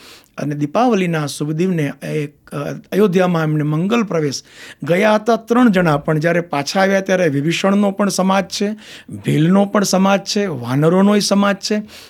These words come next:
પૂરા વનવાસી મિત્રોને સાથે લઈ અને પ્રવેશ કર્યો અને કૌશલ પ્રદેશની જે પ્રજા, અયોધ્યાની પ્રજા એટલી પ્રસન્ન થઈ કે ઘર ઘરમાં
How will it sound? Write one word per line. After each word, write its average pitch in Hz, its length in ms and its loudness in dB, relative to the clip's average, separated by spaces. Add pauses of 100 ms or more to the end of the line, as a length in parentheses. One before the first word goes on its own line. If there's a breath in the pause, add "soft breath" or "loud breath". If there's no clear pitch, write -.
(160 loud breath)
પૂરા 285 340 2
વનવાસી 220 640 2
મિત્રોને 240 560 4
સાથે 175 480 -2
લઈ 185 260 0
અને 180 160 -2
પ્રવેશ 156 460 -4
કર્યો 147 380 -8 (360 loud breath)
અને 220 200 4
કૌશલ 214 380 0
પ્રદેશની 180 600 0
જે 160 140 0
પ્રજા, 147 340 -2
અયોધ્યાની 151 600 -2
પ્રજા 139 440 -8 (340 loud breath)
એટલી 202 240 0
પ્રસન્ન 285 560 2
થઈ 180 260 0
કે 160 160 -2
ઘર 160 240 2
ઘરમાં 185 520 0